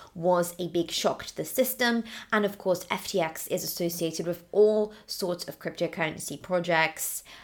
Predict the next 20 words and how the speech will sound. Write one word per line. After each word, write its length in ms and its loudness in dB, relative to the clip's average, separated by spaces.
companies, 800 -4
et 100 -12
cetera. 640 2
So 200 2
we're 140 2
still 280 0
feeling 400 -2
the 80 -2
contagion 580 0
effects 440 -8
of 260 -6
the 80 -2
collapse, 540 4
and 160 -6
we're 80 -6
seeing 440 -4
more 380 0
and 180 0
more 240 0
others 420 -2